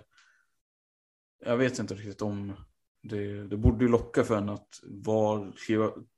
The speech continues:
kliva upp lite på stegen, ta lite mer ansvar, bli den här stjärnan som, eh, Ida Sundberg har varit, eh, så länge, även om, även om de inte är samma spelartyper.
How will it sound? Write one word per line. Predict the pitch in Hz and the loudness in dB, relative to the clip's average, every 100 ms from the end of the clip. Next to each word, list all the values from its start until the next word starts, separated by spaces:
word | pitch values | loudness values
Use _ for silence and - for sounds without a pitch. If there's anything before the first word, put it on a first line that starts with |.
| - | -2
kliva | 123 120 | 4 4
upp | 117 110 | 4 0
lite | 101 95 | -2 -2
på | - | -4
stegen, | - 110 107 104 101 101 98 | 0 2 2 2 0 -2 -6
ta | - 104 | -2 0
lite | 107 107 104 | 0 -2 -4
mer | 104 | -2
ansvar, | 101 98 101 98 | -2 -2 -4 -4
bli | 107 | -2
den | 104 | -2
här | 104 | -4
stjärnan | - 107 101 101 101 98 | -2 0 0 0 -2 -4
som, | - 104 95 _ _ _ _ _ _ _ _ - | -8 -10 -10 _ _ _ _ _ _ _ _ -18
eh, | - - - | -14 -12 -12
Ida | - 107 104 | -8 -4 -4
Sundberg | - 101 101 98 | -2 -2 -2 -4
har | 98 | -2
varit, | 98 98 - - _ - | -4 -6 -10 -20 _ -12
eh, | 98 98 | -10 -10
så | - | -8
länge, | 101 104 104 - | -6 -4 -6 -4
även | 110 104 | -2 0
om, | 104 107 - | -2 -4 -4
även | 107 120 | 0 2
om | 113 | 2
de | 101 | 0
inte | 98 104 | -2 -6
är | |
samma | 104 98 | -6 -8
spelartyper. | - 104 107 110 104 - | 0 2 2 -2 -8 -8